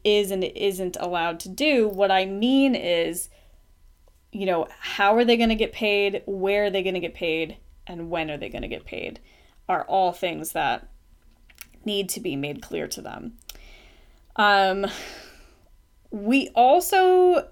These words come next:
incorporated what I'm gonna call smart downtime in Jade's training. So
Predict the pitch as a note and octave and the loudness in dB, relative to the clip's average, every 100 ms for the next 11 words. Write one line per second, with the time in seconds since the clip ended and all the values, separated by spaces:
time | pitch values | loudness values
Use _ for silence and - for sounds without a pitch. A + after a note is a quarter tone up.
0 | - - B3+ A#3 - G#3+ G3+ F#3+ F3 E3+ | -18 0 2 2 2 0 0 -2 -2 -2
1 | D#3 F3 A3 _ - - _ _ - - | -2 -4 -10 _ -20 -20 _ _ -16 -16
2 | _ G#3 G#3+ G#3+ G3 F#3+ F#3 - - G3 | _ -2 0 0 -2 -2 -2 -4 -8 -4
3 | F#3 F#3 - - A3+ F#3+ E3+ E3 - C#3+ | 0 0 -2 -10 -10 -6 -4 -6 -8 -8
4 | F2+ - - - G3 F3+ F3 E3+ - - | -8 -10 -14 -14 -8 -6 -6 -8 -10 -10
5 | C3+ E2 D2 - - - - - - - | -10 -10 -14 -16 -20 -20 -20 -20 -20 -16
6 | - A3+ G#3+ G#3 | 0 6 8 8